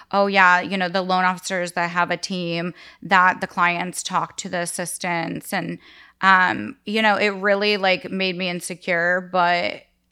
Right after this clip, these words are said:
I think as I grew, I realized, first of all, that's effed up.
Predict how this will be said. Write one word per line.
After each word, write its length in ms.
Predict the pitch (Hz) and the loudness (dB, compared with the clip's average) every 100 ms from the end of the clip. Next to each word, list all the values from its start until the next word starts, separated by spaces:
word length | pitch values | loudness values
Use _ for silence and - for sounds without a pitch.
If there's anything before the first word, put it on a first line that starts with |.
| - | -2
I 140 | 202 196 _ _ | -2 -2 _ _
think 320 | 202 196 185 - _ _ _ | -6 -6 -8 -16 _ _ _
as 320 | - 196 196 190 | 4 6 6 4
I 140 | 180 | 2
grew, 640 | 175 180 180 185 180 175 180 | 0 -8 -4 -2 0 0 -2
I 200 | - 180 | 0 -2
realized, 1040 | 170 180 180 180 170 208 175 175 170 - _ _ _ _ | -2 -6 -4 -2 0 0 -2 -8 -10 -14 _ _ _ _
first 240 | - 262 | -8 -6
of 80 | 202 | -2
all, 420 | 190 180 180 - - | -2 0 -4 -6 -14
that's 360 | 180 185 180 - | -4 -2 -2 -4
effed 320 | 165 - - | -8 -6 -4
up. 200 | 101 | -4